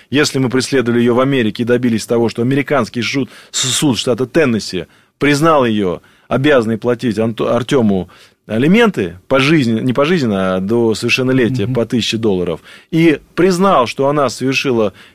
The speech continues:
Speaker 1: м, поступок неправомерный, и за это должна пятьдесят восемь тысяч долларов заплатить
Speaker 2: Единовременно.
Speaker 1: Артему
Speaker 2: Мгм.
Speaker 1: в качестве компенсации и шестьдесят три тысячи агентству,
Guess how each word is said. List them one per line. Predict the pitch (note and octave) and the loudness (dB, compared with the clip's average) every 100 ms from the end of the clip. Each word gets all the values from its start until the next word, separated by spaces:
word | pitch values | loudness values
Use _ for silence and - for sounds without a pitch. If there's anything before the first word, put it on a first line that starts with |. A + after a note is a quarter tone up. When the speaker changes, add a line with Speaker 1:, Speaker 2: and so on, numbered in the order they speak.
| - | -12
Speaker 1:
м, | C3 B2+ A#2 A2 A2 A2+ | -10 -8 -10 -12 -16 -8
поступок | - C#3+ F3 B2+ G#2 | -2 0 0 0 -2
неправомерный, | B2+ A#2+ C#3 D#3 E3+ D#3+ A#2 G#2 | -4 -2 0 2 4 4 2 0
и | |
за | G2+ B2 | 0 0
это | A#2+ | 0
должна | A2 A#2+ B2 | 0 -2 -2
пятьдесят | G#2 B2 A#2+ | -4 -4 -2
восемь | A#2 C3 | -4 -4
тысяч | A#2+ F#3 - G2 | 0 0 0 -4
долларов | B2 C#3 A2 G2+ | 0 2 2 0
заплатить | G#2 G#2 C3 B2+ A#2 - - - | -4 -2 -2 0 -2 -2 -10 -8
Speaker 2:
Единовременно. | C#3+ C#3 C#3+ D3 A2 | -2 2 4 4 2
Speaker 1:
Артему | G2 G#3+ A#3+ C#3 | 2 4 4 4
Speaker 2:
Мгм. | G#2+ | 2
Speaker 1:
в | |
качестве | D3 B2 B2+ | 0 -2 -2
компенсации | A2+ A#2+ C#3 C#3 C#3 A2 - | -4 -4 -4 -2 0 0 -2
и | - A3 | 0 2
шестьдесят | F3+ F#3+ F3 G#3 A#3 F3+ | 4 2 2 2 2 2
три | E3 F3 | 2 0
тысячи | - G3 D3 B2+ C#3+ | 2 2 2 -2 2
агентству, | B2+ D3+ B3+ C4 - A#2 F2 | 2 2 2 0 -2 -2 -2